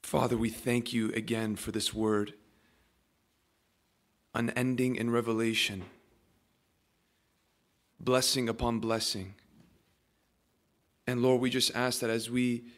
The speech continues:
continue in the Ten Commandments, you would continue to reveal to us who you are and the blessings that come from your commands. For by them we have life.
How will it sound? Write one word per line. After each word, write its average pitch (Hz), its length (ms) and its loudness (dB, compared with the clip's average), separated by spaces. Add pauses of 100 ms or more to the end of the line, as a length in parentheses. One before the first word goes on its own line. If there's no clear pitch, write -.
(140)
continue 135 540 0
in 120 560 -2
the 117 120 -2
Ten 123 260 -2
Commandments, 113 720 -4 (680)
you 120 180 2
would 117 300 2 (180)
continue 120 480 -2
to 117 140 -6
reveal 117 440 0 (680)
to - 120 -4
us 113 220 0
who 120 120 -2
you 107 220 -2
are 107 300 -2 (1600)
and 123 120 2
the 120 60 4
blessings 123 440 2
that 110 160 0
come 120 220 -4
from 113 240 -4
your 104 100 -2
commands. 98 640 -6 (1160)
For 123 120 2
by 123 180 8
them 127 200 4
we 123 100 2
have 117 200 -2
life. 104 540 -2